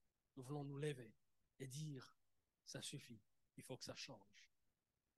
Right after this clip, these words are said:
Donne-nous cette force, donne-nous ce courage de dire non à ces réalités négatives, de dire non aux mensonges du diable, de dire non à ces paroles négatives,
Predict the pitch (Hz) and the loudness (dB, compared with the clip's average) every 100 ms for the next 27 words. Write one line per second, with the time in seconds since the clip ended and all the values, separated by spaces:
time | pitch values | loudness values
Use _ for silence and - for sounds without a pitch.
0 | _ _ - 151 185 190 185 185 - - | _ _ 0 8 8 10 8 6 4 8
1 | 180 147 - - _ _ _ _ - 202 | 8 8 0 -4 _ _ _ _ 10 12
2 | 202 208 165 - - - 180 208 196 214 | 12 12 12 4 4 8 10 10 12 12
3 | 175 131 120 - _ _ _ _ _ _ | 10 6 0 -4 _ _ _ _ _ _
4 | _ _ _ _ _ _ _ 147 143 160 | _ _ _ _ _ _ _ 4 10 10
5 | 170 170 - - _ _ _ _ _ _ | 12 12 10 0 _ _ _ _ _ _
6 | _ - 123 - 135 151 151 151 - 131 | _ -6 -2 2 6 8 8 6 2 -2
7 | - _ _ _ - 131 143 139 131 - | -2 _ _ _ -8 2 6 6 4 0
8 | 139 120 113 - - - 170 170 180 208 | -2 -4 -10 -18 -12 4 8 12 12 12
9 | 208 160 - - 170 175 - 208 185 160 | 12 12 0 2 8 10 8 6 8 6
10 | 131 165 160 180 156 147 - - 190 190 | 4 6 10 12 12 8 0 6 8 10
11 | 220 220 226 - - _ _ _ _ _ | 12 12 12 12 6 _ _ _ _ _
12 | - 135 208 - 202 214 220 208 208 202 | -2 6 8 12 12 12 12 12 12 12
13 | 190 - 214 196 | 12 10 8 8